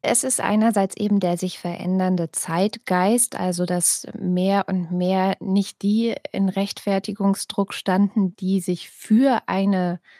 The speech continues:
natürliche, entspannte Sexualität eingesetzt haben, sondern immer mehr die unter Rechtfertigungsdruck standen, die eben dagegen waren. „Warum seid ihr dagegen? Was ist denn das Problem eigentlich damit?“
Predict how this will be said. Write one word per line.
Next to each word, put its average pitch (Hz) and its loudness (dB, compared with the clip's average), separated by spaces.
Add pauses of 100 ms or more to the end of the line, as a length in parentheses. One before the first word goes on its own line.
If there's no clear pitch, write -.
natürliche, 208 0
entspannte 185 0
Sexualität 196 -2
eingesetzt 185 -2
haben, 170 -2
sondern 170 -4
immer 165 -2
mehr 170 0
die 175 -4
unter 160 -6
Rechtfertigungsdruck - -8
standen, 165 -4
die 160 -6
eben 165 -2
dagegen 165 -4
waren. 143 -6
„Warum 175 2
seid 143 -6
ihr 151 -4
dagegen? 147 -8
Was 160 -6
ist - -8
denn 160 -4
das 156 -10
Problem 170 -2
eigentlich - -10
damit?“ 147 -4